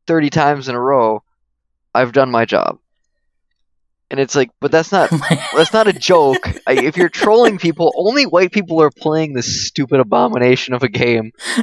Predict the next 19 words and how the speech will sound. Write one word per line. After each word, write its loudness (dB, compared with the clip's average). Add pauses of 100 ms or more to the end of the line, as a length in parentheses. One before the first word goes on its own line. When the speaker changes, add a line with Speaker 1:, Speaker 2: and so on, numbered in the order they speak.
Speaker 1:
So -2 (320)
you're, 2 (160)
Speaker 2:
<laughs> -20
Speaker 1:
you're 2
not 4
really 4
offending 0
anybody 2
that, 2 (440)
other 0
than, 0
you -2
know, -2 (100)
good 0
taste. 0 (600)
Like, -10
what 0
are 2
you -2